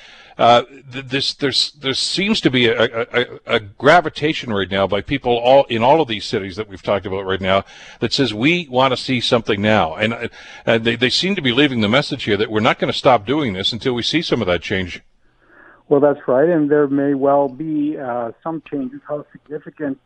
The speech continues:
Speaker 2: uh, they will be would, remains to be seen. I think, as you mentioned, the, there's always a pushback from, from the police, and, uh, that's, we've seen that everywhere. And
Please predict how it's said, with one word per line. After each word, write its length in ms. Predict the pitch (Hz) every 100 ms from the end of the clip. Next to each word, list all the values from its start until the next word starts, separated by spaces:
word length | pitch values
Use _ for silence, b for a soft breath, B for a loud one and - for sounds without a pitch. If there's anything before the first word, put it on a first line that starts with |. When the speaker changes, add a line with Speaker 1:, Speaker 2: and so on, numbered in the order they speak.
| _ 135
Speaker 2:
uh, 280 | 123 123 123
they 160 | 131
will 220 | 123 127
be 260 | 123 139 151
would, 260 | 156 120 135
remains 300 | 127 123 -
to 80 |
be 120 | 127 123
seen. 300 | 143 156 175 - b b b
I 80 | 123
think, 180 | 143 131
as 80 | 120
you 80 |
mentioned, 440 | 131 143 151 143 127
the, 420 | 120 120 120 139
there's 180 | 127 123
always 300 | 135 151 139 -
a 160 | 143
pushback 600 | 117 - 165 - 120 131 - _ -
from, 380 | 123 127 123 120 _ b b _ -
from 160 | 131
the 80 | 123
police, 420 | - 120 123 151 156 -
and, 520 | 190 127 123 120 120
uh, 160 | 117 113
that's, 240 | 123 117 -
we've 160 | 147 127 -
seen 100 | 127
that 160 | 117
everywhere. 560 | 123 120 120 123 143 147
And 340 | 131 127 123